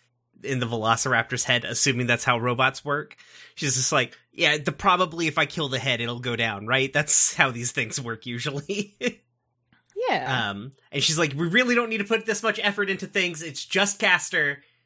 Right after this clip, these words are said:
Speaker 2: <laughs>
Speaker 1: Uh,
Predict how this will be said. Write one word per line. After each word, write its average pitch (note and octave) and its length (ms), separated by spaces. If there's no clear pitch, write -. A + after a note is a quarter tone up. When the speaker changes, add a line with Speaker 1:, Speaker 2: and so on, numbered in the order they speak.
Speaker 2:
<laughs> - 960
Speaker 1:
Uh, G2+ 460